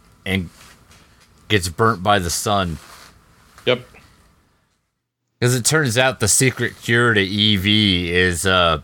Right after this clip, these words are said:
Speaker 1: vampire blood.
Speaker 2: Yes, and drinking blood to go with, uh, drinking someone's blood as well.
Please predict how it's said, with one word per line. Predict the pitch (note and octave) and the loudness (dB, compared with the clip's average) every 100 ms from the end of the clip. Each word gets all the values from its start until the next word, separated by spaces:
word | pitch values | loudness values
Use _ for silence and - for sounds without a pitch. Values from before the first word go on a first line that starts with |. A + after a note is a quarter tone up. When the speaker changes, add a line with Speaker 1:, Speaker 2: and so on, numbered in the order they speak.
| - | -10
Speaker 1:
vampire | E2 G#2 G#2 - F#2 E2 | -6 0 0 0 0 0
blood. | D#2+ E2+ E2+ D2+ - _ _ _ _ _ _ _ - | 0 0 0 -2 -10 _ _ _ _ _ _ _ -2
Speaker 2:
Yes, | G#2 F#2 | -2 0
and | B2+ | -4
drinking | A2 B2+ C3+ A2+ G2 | 0 -2 0 -4 -2
blood | G2 G2 F#2+ | 0 0 0
to | G2 | -2
go | F#2+ | -2
with, | F#2+ F#2+ - | -2 -6 -8
uh, | A#2 - - | -14 -12 -6
drinking | A2+ B2+ A2+ | -2 -2 -2
someone's | B2 A2 F#2+ | -2 -2 -2
blood | A2 G#2 | 0 0
as | F#2 E2+ | 0 -2
well. | F2+ F2 | -4 -4